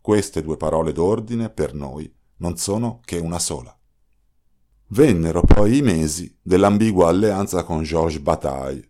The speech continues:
concretizzatasi nella mutua collaborazione alla rivista Contre-Attaque e maturata nelle necessità contingenti piuttosto che in un'improbabile concordia quanto a prospettive a lungo termine,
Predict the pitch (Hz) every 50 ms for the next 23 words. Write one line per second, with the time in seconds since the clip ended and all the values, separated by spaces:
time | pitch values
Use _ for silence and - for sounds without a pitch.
0 | _ _ - 104 92 - 95 92 85 113 110 95 82 80 90 82 82 87 - 92
1 | 82 - 85 78 78 80 78 76 76 73 80 87 92 95 - - 85 80 - 80
2 | 78 82 82 90 90 95 98 - - - - 98 90 92 92 87 - 82 80 80
3 | 78 76 76 73 85 85 76 82 78 - - - 78 - - 85 80 80 - -
4 | 76 - - - 62 64 _ _ _ - - _ _ _ 113 110 104 95 90 92
5 | 95 131 131 107 92 101 98 - 92 82 82 82 82 80 80 78 82 82 - -
6 | 87 - - 90 82 90 87 82 - - 87 90 90 - 113 113 120 117 98 85
7 | 76 69 65 67 71 71 - _ 80 76 - _ _ 107 95 - _ - 90 87
8 | - - 101 92 - 82 78 78 76 78 80 80 80 80 80 80 76 _ - 87
9 | 85 85 82 82 80 78 69 76 - 92 95 98 98 _ - 92 78 71 73 73
10 | 73 73 87 92 - - _ - 82 80 82 80 90 82 - - 85 80 - -
11 | 87 80 - - 92 80 82 78 76 76 78 78 78 78 82 - 110 101 87 80
12 | - 69 65 64 55 - -